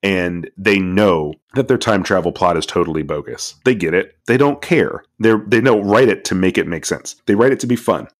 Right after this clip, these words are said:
And I think those two writers are just some of the best at capturing e-, exactly the tone they want. I mean, I think about Ed Solomon wrote, uh, Men in Black, and that is such a unique tone for a blockbuster film. And I, I just think he, he really, really gets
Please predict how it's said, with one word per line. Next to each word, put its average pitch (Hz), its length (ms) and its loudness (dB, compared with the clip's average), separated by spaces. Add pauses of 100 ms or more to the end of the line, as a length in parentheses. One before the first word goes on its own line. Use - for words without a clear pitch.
(100)
And 113 120 0
I - 20 2
think 117 260 0 (500)
those 117 300 0
two 131 160 0
writers 101 340 4
are 98 40 -2
just 90 120 -4
some 110 120 0
of 101 40 2
the 98 60 2
best 90 320 0
at 90 140 -2
capturing 95 560 -2 (160)
e-, 80 40 -6
exactly 87 520 0
the 90 80 0
tone 90 300 -2
they 90 100 0
want. 87 200 0
I 78 40 -6
mean, 90 80 0
I - 20 0
think 104 160 -2
about 95 160 0
Ed 92 100 -2
Solomon 90 360 0
wrote, 85 260 -2 (140)
uh, 82 160 2
Men 87 180 0
in 80 80 -2
Black, 80 380 -4
and 87 100 -4
that 90 80 0
is 82 100 0
such - 300 -2
a 95 60 2
unique 87 560 -2
tone 92 320 0
for 90 120 0
a 85 60 0
blockbuster 82 500 -2
film. 78 320 -4 (300)
And 90 380 -2
I, 90 220 0
I 92 40 2
just - 140 -6
think 92 120 -4
he, 95 180 -6
he - 200 -4
really, 104 300 2
really 92 240 2
gets - 460 -4